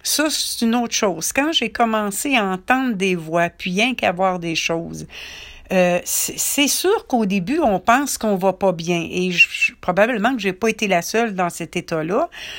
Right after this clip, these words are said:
Euh, on est assis, on, bien tranquille à faire, euh,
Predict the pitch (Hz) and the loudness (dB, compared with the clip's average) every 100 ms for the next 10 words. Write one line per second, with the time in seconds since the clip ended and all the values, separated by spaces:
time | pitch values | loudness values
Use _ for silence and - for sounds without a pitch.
0 | - - - 185 175 170 170 - 175 180 | -16 -18 -6 -2 0 0 -2 -2 0 2
1 | 196 196 202 - - 302 185 165 _ _ | 2 2 0 2 0 0 -2 -8 _ _
2 | 196 196 - - - - _ _ _ 165 | -4 -4 -4 -18 -20 -20 _ _ _ -4
3 | 175 320 349 277 247 208 - 233 302 233 | 4 4 4 2 2 2 0 0 4 2
4 | 190 240 240 240 208 202 196 190 180 175 | 4 4 4 4 2 4 4 4 4 2
5 | 165 | -4